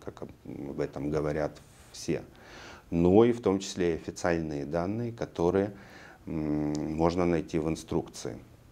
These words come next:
Добросовестная практика, э, должна, э, быть разработана для, м, составления и ведения таких,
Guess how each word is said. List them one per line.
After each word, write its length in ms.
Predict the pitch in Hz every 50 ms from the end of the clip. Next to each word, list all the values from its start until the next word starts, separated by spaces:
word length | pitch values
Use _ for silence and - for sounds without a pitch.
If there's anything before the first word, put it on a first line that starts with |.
| - - - - - - - - - - - - - - - - - - - - - - - - - - -
Добросовестная 1400 | - 92 190 175 180 190 - - - - 143 143 127 127 123 - - - 113 110 113 107 104 104 101 98 98 95 95 - - - - _ _ _ _ -
практика, 720 | - 127 143 156 - - - 92 - - - 80 78 73 - - - - - -
э, 520 | - - 78 80 78 78 78 73 73 73 71 71 71 71 71 71 71 71 69 71 76
должна, 580 | 76 85 80 82 76 78 80 82 82 76 71 69 - - - - - - - - - - -
э, 560 | - 80 80 78 78 76 73 73 76 73 73
быть 200 | 73 73 80 76
разработана 800 | - 82 76 78 82 85 80 95 107 107 - 87 82 80 76 71
для, 440 | 69 76 76 78 78 78 78 76 78 - -
м, 220 | - 76 78 78
составления 800 | - - - - - - 76 78 80 90 92 92 90 85 80 76 78
и 260 | - - 78 76 73
ведения 580 | 73 82 80 76 90 110 110 107 104 78 71
таких, 460 | - - 78 - - - - - -